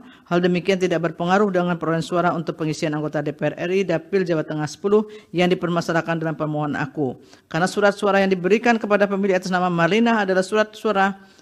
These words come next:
untuk pemilihan presiden dan wakil presiden. Artinya, pemilih atas nama Marlina tetap tidak memperoleh surat suara untuk pemilihan anggota D P R R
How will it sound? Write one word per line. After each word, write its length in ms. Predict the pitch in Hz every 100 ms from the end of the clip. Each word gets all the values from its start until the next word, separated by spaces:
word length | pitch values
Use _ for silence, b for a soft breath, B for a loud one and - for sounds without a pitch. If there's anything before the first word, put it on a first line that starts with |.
| B
untuk 240 | 202 202 202
pemilihan 320 | 190 196 196
presiden 400 | 185 180 185 180
dan 120 | 170
wakil 240 | 165 165 165
presiden. 480 | 165 160 160 151 -
Artinya, 400 | 151 156 185 214
pemilih 360 | 196 190 190
atas 160 | 180 180
nama 120 | 185 214
Marlina 360 | 202 190 190
tetap 360 | 180 175 240 240
tidak 200 | 226 196 196
memperoleh 360 | 185 185 185 - -
surat 400 | - 202 202 202
suara 280 | - 185 175
untuk 240 | 185 175 180
pemilihan 360 | 175 175 170
anggota 280 | 160 160 160
D 160 | 156 156
P 160 | 160
R 80 | 151 -
R 140 | 160